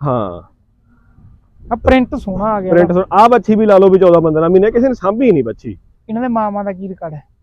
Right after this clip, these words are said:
Speaker 1: ਜਿਹੜੀ ਤਾਂ ਆਹ ਬੱਚੀ ਹੈ ਜੀ,
Speaker 2: ਹਾਂਜੀ।
Speaker 1: ਇਹ ਗਲੈਕਸੀ ਦੀ ਆ।
Speaker 2: ਆਪ ਗਲੈਕਸੀ ਦੀ ਆ?
Speaker 1: ਹਾਂ, ਇਹ ਗਲੈਕਸੀ ਦੀ ਆ।
Speaker 2: ਉਹਦਾ ਪ੍ਰੂਫ ਦੇ ਦਾਂਗੇ ਕੋਈ?
Speaker 1: ਹਾਂ, ਪ੍ਰੂਫ ਦੇ ਦਾਂਗੇ ਜੀ।
Speaker 2: ਉਮਰ ਚੌਦਾਂ ਮਹੀਨੇ।
Speaker 1: ਉਮਰ ਚੌਦਾਂ ਮਹੀਨੇ।
Speaker 2: ਆ ਨਾਲ ਵਾਲੀ?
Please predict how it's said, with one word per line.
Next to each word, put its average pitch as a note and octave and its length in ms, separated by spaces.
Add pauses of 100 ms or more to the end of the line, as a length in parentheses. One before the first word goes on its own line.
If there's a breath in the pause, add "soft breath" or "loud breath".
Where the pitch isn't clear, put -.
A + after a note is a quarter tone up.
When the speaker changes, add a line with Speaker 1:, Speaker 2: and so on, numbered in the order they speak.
(200)
Speaker 1:
ਜਿਹੜੀ C3+ 260
ਤਾਂ D3 160
ਆਹ D3 100
ਬੱਚੀ A#2+ 380
ਹੈ G#2+ 60
ਜੀ, G#2 160
Speaker 2:
ਹਾਂਜੀ। E3 320 (200)
Speaker 1:
ਇਹ F3 100
ਗਲੈਕਸੀ D3+ 380
ਦੀ A#2+ 180
ਆ। - 120 (640)
Speaker 2:
ਆਪ G#3+ 280
ਗਲੈਕਸੀ G3 480
ਦੀ F#3+ 140
ਆ? D3+ 60
Speaker 1:
ਹਾਂ, D3+ 220
ਇਹ C#3+ 100
ਗਲੈਕਸੀ A#2 400
ਦੀ F#2 160
ਆ। - 40 (420)
Speaker 2:
ਉਹਦਾ G#3+ 180
ਪ੍ਰੂਫ A3 320
ਦੇ G3+ 140
ਦਾਂਗੇ A#3 220
ਕੋਈ? F#3+ 140 (200)
Speaker 1:
ਹਾਂ, B2+ 100
ਪ੍ਰੂਫ B2 300
ਦੇ G#2+ 100
ਦਾਂਗੇ G#2 260
ਜੀ। D3+ 120 (260)
Speaker 2:
ਉਮਰ A3 240
ਚੌਦਾਂ F#3 300
ਮਹੀਨੇ। E3 280
Speaker 1:
ਉਮਰ A#2 240
ਚੌਦਾਂ F2+ 280
ਮਹੀਨੇ। - 440
Speaker 2:
ਆ G#3+ 100
ਨਾਲ G3+ 240
ਵਾਲੀ? F3+ 220